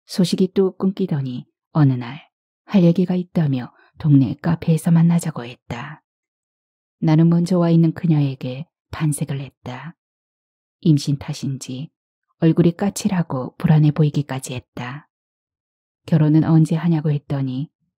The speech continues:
알 수 없는 웃음을 살짝 비치고는 나를 한참이나 봤다. "사장님, 아이예요." 내가 말귀를 알아듣지도 못했는데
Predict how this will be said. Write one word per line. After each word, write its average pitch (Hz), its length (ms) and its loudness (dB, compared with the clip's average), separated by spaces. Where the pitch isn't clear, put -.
알 160 200 0
수 175 140 -2
없는 175 280 4
웃음을 185 320 0
살짝 196 440 -6
비치고는 139 600 -4
나를 139 520 -2
한참이나 175 560 2
봤다. 139 600 -12
"사장님, 240 720 2
아이예요." 175 720 0
내가 151 280 2
말귀를 156 440 2
알아듣지도 156 580 -2
못했는데 143 760 -4